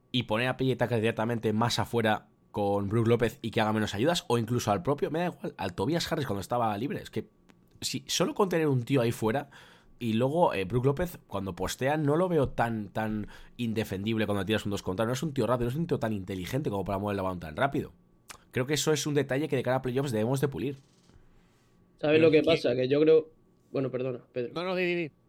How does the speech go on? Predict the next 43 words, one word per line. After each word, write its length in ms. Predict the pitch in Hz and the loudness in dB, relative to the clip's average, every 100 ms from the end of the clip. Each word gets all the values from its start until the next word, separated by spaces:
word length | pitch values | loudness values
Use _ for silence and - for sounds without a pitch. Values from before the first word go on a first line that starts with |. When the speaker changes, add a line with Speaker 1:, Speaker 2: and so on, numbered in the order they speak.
| _ _ _ - | _ _ _ -2
Speaker 2:
Eh, 400 | 123 123 123 123 | 2 4 2 2
que 80 | 131 | 4
yo 120 | 160 | 6
pienso 380 | 165 180 190 175 | 6 4 4 4
que 480 | 147 127 120 117 139 | 6 4 2 2 4
es 60 | |
lo 180 | 170 175 | 6 8
mismo 300 | 175 185 175 | 8 8 8
que 500 | 160 151 135 135 135 | 8 8 6 4 4
deben 220 | 147 170 | 4 6
pensar 220 | 170 165 170 | 6 4 4
otros 200 | 165 151 | 4 4
equipos 280 | 135 156 165 | 4 4 4
cuando 300 | 160 139 123 | 6 6 4
van 140 | 135 | 4
a 40 | 160 | 2
defender 380 | 160 147 135 | 4 4 4
a 80 | 113 | 0
Embiid, 300 | 107 110 113 - - | -2 -4 -6 -8 -8
porque 240 | 120 127 | -6 -4
si 100 | 127 | -2
Embiid 280 | 123 127 151 | -2 0 0
se 120 | 175 | 2
encuentra 580 | 160 170 170 - 113 95 | 2 4 2 2 -2 0
Speaker 1:
Ya. 120 | 104 | 0
Speaker 2:
un 180 | 131 135 | 0 0
bigardo 460 | 143 143 143 131 117 | 2 2 2 2 0
en 80 | |
la 100 | 123 | 0
pintura, 560 | 123 131 131 139 156 165 | 0 -2 2 2 4 2
dice, 220 | 139 123 | 0 0
"Vale, 200 | 117 151 | 2 2
me 120 | 131 | 2
voy 100 | 127 | 4
a 160 | 139 143 | 4 4
la, 60 | 147 | 4
a 140 | 135 | 2
la 80 | 131 | 4
línea 420 | 160 190 165 156 | 6 6 6 8
de, 340 | 156 156 151 151 | 10 10 10 8
de 140 | 151 | 6
tiros 240 | 156 160 | 6 6
libres 380 | 170 214 247 294 | 6 2 0 -4